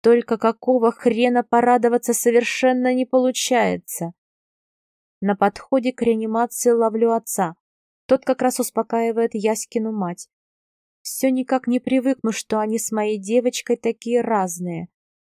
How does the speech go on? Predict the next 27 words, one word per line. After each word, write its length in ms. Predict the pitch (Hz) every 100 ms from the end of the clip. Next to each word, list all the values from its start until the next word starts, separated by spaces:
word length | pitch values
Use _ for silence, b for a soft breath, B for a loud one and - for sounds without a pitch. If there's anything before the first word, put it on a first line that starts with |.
| -
Адиль 340 | 196 190 247
стоит 420 | - - 214 220 - -
тут 220 | 208 170
же. 240 | 165 160 - _ _ -
Мы 120 | 214
с 120 | -
ним 140 | 233 226
разговаривали 760 | 226 214 226 233 233 220 220
пару 360 | 220 226 220 226
раз. 360 | 220 170 - -
Хороший 440 | - 277 339 - 170
он 140 | 175
парень, 420 | - 175 170 175 - _ -
надежный. 760 | 185 208 233 202 - 175 185 - _ _ _ _ _
Так 120 | 190 -
какого 480 | - 196 - 226 233
черта 440 | 226 240 240 - 240
мы 140 | 233
все 280 | - - 254
ее 180 | 247 240
не 140 | 240
уберегли? 760 | 247 226 254 233 247 247 175 - _ _ _ -
Мы 480 | 196 214 254 269 - _
все 540 | - - - 247 254 254 _ _
ее 580 | 160 170 240 208 262 254 _ _
не 200 | 202 226
уберегли. 800 | 254 220 247 254 226 247 269 170